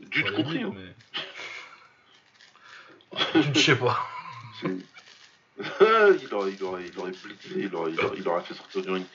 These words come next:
Speaker 1: Mais franchement, je lui trouve rien de spécial du tout. Je, après, j'aime pas du tout le style, donc c'est peut-être aussi pour ça, hein.
Speaker 2: Ouais, ouais, non, t'as le, oui, non,
Speaker 1: Ça.
Speaker 2: mais c'est vrai, je suis d'accord, euh, je lui trouve pas grand-chose, alors que Tavares, euh, je lui trouve une excellente anglaise et, euh, des supers esquives, euh,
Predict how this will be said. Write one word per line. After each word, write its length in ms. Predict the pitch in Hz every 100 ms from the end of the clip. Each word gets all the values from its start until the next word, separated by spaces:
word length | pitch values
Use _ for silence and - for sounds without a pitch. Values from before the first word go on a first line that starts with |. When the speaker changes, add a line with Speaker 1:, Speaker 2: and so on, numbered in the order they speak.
| - - - -
Speaker 1:
Mais 40 |
franchement, 420 | 190 127 185 202 156
je 100 | 110
lui 80 |
trouve 180 | 104 - 127
rien 100 | 139
de 60 |
spécial 320 | - 123 127
du 80 | 123
tout. 120 | - 107 - 85
Je, 260 | 85 85 82
après, 200 | - 131
j'aime 160 | 113 104
pas 120 | 123
du 120 | 123
tout 80 | 131
le 60 | -
style, 200 | - 110
donc 80 | 95 -
c'est 100 | -
peut-être 180 | 98
aussi 140 | 98 -
pour 160 | - -
ça, 140 | - 87
hein. 80 | -
Speaker 2:
Ouais, 240 | 165 151 139
ouais, 220 | 120 120
non, 120 | 110
t'as 160 | 101 92
le, 320 | 87 87 85
oui, 200 | 82 117
non, 60 | 104
Speaker 1:
Ça. 60 |
Speaker 2:
mais 60 | 101
c'est 120 | 95
vrai, 100 | 101
je 80 | 110
suis 80 | 101
d'accord, 460 | 87 101 98 87 85
euh, 280 | - - - - - - -
je 120 | 107
lui 100 | 110
trouve 200 | 107 117
pas 100 | 113
grand-chose, 340 | 107 110 110 151
alors 180 | 113 -
que 100 | 113
Tavares, 480 | 113 104 131 131
euh, 100 | 113
je 140 | 107 107
lui 60 |
trouve 200 | 107 110
une 80 | 110
excellente 380 | 110 - 123 113
anglaise 260 | 117 127 135
et, 40 |
euh, 880 | 113 104 104 101 101 98 95 95 95
des 180 | 98 104
supers 400 | - 113 101 104
esquives, 400 | 101 - 120 107
euh, 540 | 98 95 92 90 90